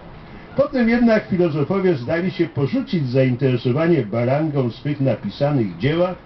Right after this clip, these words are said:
aczkolwiek sami balangowali tak jak inni. Tutaj muszę zaprotestować przeciwko kalumniom, jakie Jerzy Iwaszkiewicz rozpowszechnia o nas, filozofach. Zaraz będzie do, do, dowód.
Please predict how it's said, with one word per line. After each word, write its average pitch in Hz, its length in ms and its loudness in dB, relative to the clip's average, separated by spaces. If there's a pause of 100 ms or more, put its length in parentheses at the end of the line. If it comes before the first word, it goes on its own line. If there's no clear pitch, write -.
(380)
aczkolwiek 127 640 0
sami 101 380 -2
balangowali 143 800 0
tak 160 200 -4
jak 175 200 0
inni. 135 460 4 (560)
Tutaj 220 340 2
muszę 196 300 2
zaprotestować 165 960 0
przeciwko 143 340 -2
kalumniom, 147 840 2
jakie 113 280 -2
Jerzy 147 360 0
Iwaszkiewicz 127 720 0
rozpowszechnia 117 920 -4
o 120 160 2
nas, 123 400 -2 (1500)
filozofach. 190 720 2
Zaraz 190 260 -4
będzie 180 240 0
do, 185 180 0
do, 180 240 0
dowód. 151 460 -2